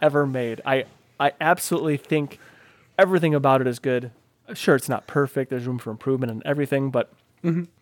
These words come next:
Speaker 1: but the overall, like, the dollar in for the value out on the Steam Deck, I think, is unmatched. And, well, that's,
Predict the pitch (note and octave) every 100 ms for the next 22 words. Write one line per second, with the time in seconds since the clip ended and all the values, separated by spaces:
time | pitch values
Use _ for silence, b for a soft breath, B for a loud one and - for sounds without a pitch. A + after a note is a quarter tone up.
0 | _ - C#3+ C#3+ D#3+ D3+ D3 C3+ b b
1 | b b b _ _ C#3 C#3 C3 - _
2 | - C#3+ - D3+ F3 F3+ F3+ - E3+ D3+
3 | C#3 C#3 C#3+ - _ _ - C#3 C3+ B2
4 | C3+ C3+ C#3 C#3 C#3 C3 A#2+ B2 - -
5 | - C3+ B2 - C3+ C3 C3 C#3 C3+ C3
6 | B2+ A#2+ - C3 C3 A#2+ G2 - - -
7 | _ _ _ - C#3+ B2+ B B B B
8 | B C#3+ C3+